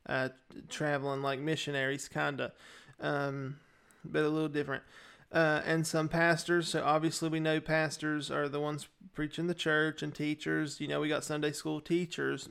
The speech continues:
and there's teachers on YouTube, and you can find teachers everywhere. Uh, but I mean, look in the right places. Don't go to the world looking for teachers, okay?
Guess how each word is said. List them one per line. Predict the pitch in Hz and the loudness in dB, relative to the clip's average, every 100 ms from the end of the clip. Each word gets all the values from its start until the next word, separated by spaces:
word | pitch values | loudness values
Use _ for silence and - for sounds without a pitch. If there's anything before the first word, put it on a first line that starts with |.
| - | -2
and | 165 165 | 0 4
there's | 208 220 - - - _ _ _ | 4 2 -6 -14 -20 _ _ _
teachers | - 208 202 175 | -2 2 4 4
on | 165 160 156 | 2 0 -4
YouTube, | 165 185 - 170 165 160 | -2 -4 2 4 4 4
and | 156 151 - - - - - | 0 -4 -12 -20 -20 -20 -8
you | 175 196 | -4 2
can | 214 | 2
find | 196 190 | 4 2
teachers | 170 185 170 151 | 2 -2 -2 0
everywhere. | 151 139 131 127 127 135 - - | 0 0 -2 -2 -2 -4 -12 -8
Uh, | 147 143 139 135 - - - - - - - | -4 -2 -2 -4 -10 -20 -20 -18 -18 -20 -10
but | 170 156 | -4 0
I | 151 | 2
mean, | 165 170 | 4 4
look | 190 | 4
in | 208 | 4
the | 190 | 4
right | 165 147 | 6 4
places. | 147 151 147 143 | 2 0 -2 -2
Don't | 151 151 | 0 2
go | 156 | 0
to | 156 | 0
the | 147 | 0
world | 143 151 143 | 4 4 4
looking | 139 143 139 | 0 -4 -4
for | 135 | -4
teachers, | 131 135 131 110 | -6 -6 -6 -6
okay? | 120 110 123 | -6 -6 -8